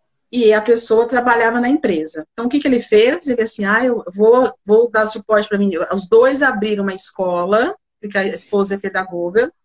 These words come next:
Ele tava se aposentando e ele ia trabalhar com a esposa na escola.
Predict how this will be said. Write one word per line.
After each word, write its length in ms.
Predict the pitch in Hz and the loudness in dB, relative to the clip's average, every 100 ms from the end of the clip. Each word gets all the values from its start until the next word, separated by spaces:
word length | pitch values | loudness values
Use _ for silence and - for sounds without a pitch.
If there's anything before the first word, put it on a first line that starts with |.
| _ _ _ - - - 214 | _ _ _ -20 -20 -6 -2
Ele 140 | 233 | -2
tava 200 | 254 262 | 2 2
se 100 | 277 | 2
aposentando 1120 | 269 285 262 254 254 233 220 220 233 294 403 _ _ _ - | 0 2 2 2 2 2 2 2 0 0 -4 _ _ _ 0
e 80 | |
ele 160 | 269 254 | 2 2
ia 100 | 247 | 2
trabalhar 340 | 254 262 262 | 2 2 2
com 80 | 254 | 2
a 60 | 294 | 0
esposa 380 | - - 247 262 | 2 2 2 2
na 80 | |
escola. 480 | 277 - 392 220 170 | -2 -2 -4 -4 -6